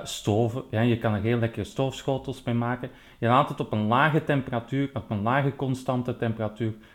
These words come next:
garen. Ehm, wat is het voordeel aan slow cooking? Je hebt er he-, helemaal geen omkijken naar. Je zet het toestel aan, eh, je laat het toestel zijn werk doen en na enkele uren heb je een lekkere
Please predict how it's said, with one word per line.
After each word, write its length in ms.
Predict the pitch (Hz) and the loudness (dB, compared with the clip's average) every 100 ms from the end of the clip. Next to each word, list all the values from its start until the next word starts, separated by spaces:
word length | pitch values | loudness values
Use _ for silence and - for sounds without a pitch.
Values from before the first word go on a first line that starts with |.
| - | -18
garen. 500 | 110 - 98 90 85 - - - - | -14 -6 -4 -4 -8 -16 -20 -20 0
Ehm, 360 | 131 131 143 143 - - _ _ _ _ _ - - - _ | 8 10 8 6 -4 -14 _ _ _ _ _ -18 -18 -20 _
wat 220 | 120 151 | 6 8
is 120 | 160 123 | 8 4
het 120 | 127 | 0
voordeel 420 | 175 180 170 175 | 4 6 6 4
aan 200 | 123 123 | 4 0
slow 320 | - 151 160 | 2 2 2
cooking? 400 | 196 196 208 240 - | 0 -2 -2 -4 -2
Je 80 | 135 | 2
hebt 160 | 135 - | 4 2
er 140 | 113 | 0
he-, 240 | 135 170 175 | 4 4 4
helemaal 540 | 151 170 156 139 131 | 2 2 2 2 0
geen 380 | - - 165 185 | -4 4 6 6
omkijken 560 | 135 127 127 165 165 180 | 2 0 0 -2 -2 -2
naar. 320 | 180 233 - - _ - - | -2 -4 -10 -20 _ -20 -10
Je 80 | - | 2
zet 200 | 120 147 | 4 4
het 100 | 127 | 2
toestel 380 | 151 139 131 110 | 0 2 0 2
aan, 420 | 127 170 262 - - - _ _ - | 2 2 0 -4 -18 -20 _ _ 2
eh, 320 | 123 127 127 | 6 6 6
je 80 | 123 | 4
laat 240 | 139 143 | 4 4
het 200 | 131 - - 123 | 2 -8 -12 -4
toestel 380 | 156 - 135 | -2 0 0
zijn 200 | 113 107 | 2 2
werk 280 | 95 135 170 | 4 4 2
doen 220 | 190 196 | 0 0
en 160 | 202 127 | 0 0
na 220 | 120 113 | 0 0
enkele 340 | 139 151 151 147 | 0 0 0 0
uren 380 | 127 135 123 110 | 0 2 0 0
heb 220 | 117 - | 0 0
je 80 | 117 | -2
een 240 | 110 107 | 0 0
lekkere 380 | 104 107 95 | 0 -2 -4